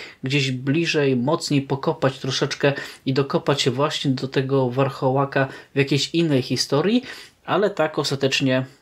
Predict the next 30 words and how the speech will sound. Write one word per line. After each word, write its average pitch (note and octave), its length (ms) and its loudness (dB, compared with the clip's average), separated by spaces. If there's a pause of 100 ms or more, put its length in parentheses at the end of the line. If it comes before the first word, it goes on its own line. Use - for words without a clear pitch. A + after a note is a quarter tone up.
(100)
e, B2 120 -2
się - 140 -2
nie B2+ 100 2
stało. C#3+ 260 0
To D3 120 -2
znaczy, - 120 -2
ja C3+ 120 2
się D3 120 0
nie C#3 100 2
dokopałem, C3 580 0
więc C3 200 0
zakładam, C3 440 0
że A#2+ 100 -6
to C#3 100 -2
jest C3 160 -2
jego B2+ 280 0 (340)
taka C3 300 0
jednorazowa, C3+ 920 0 (220)
e, A#2 120 -6
przygoda. B2+ 760 0 (580)
Bardzo F3+ 440 0
fajna F#3+ 320 2
historyjka. F3 760 2 (280)
Jak C3+ 260 -2
nie D3 120 2
znacie, C3+ 580 2 (160)
to B2 100 2
bardzo A#2 420 0
mocno A2+ 520 -4 (380)
polecam. B2+ 580 0